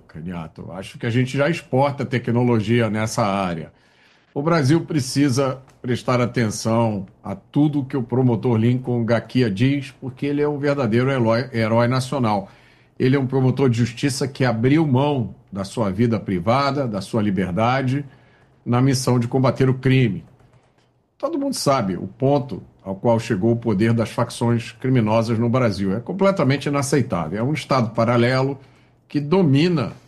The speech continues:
territórios. E se o Estado brasileiro, o Estado oficial, quiser sobreviver,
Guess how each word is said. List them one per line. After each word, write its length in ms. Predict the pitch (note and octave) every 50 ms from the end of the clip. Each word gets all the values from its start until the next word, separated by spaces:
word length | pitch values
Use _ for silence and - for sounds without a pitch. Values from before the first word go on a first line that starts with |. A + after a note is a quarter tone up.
| _
territórios. 920 | - A#2+ A#2 A2+ G#2 - - - G2+ F#2+ F2 D#2 D2 - - - - - - _ _ _ _ _ _ _ _ _ _ _ _ _ -
E 300 | - A2+ A2+ A2+ A#2 A#2
se 220 | - - - -
o 80 | F#3 F3+
Estado 420 | B2+ - - - D#3 E3+ F#3 F3
brasileiro, 800 | D#3 B2 C3 C#3 D3 C#3+ C3+ C#3+ A#2 A2 B2 D3 D#3 B2 F#2+ E2+ - _ _ _ _ _ -
o 40 | G#2+
Estado 760 | - - - _ - A#2+ B2+ B2+ B2 A2+ A#2 G#2+ F#2+ F#2+ - _ _ _ _ _ -
oficial, 720 | - A#2+ A#2 - C#3 B2+ - - A#2+ A2 B2 C3+ B2+ A2 -
quiser 360 | - A#2 G2+ F#2+ A2 G#2+ G2
sobreviver, 840 | - - A2+ F#2+ A#2 A#2+ C3 B2+ B2+ G#2+ G2 B2 D3 E3+ D3 G#2+ -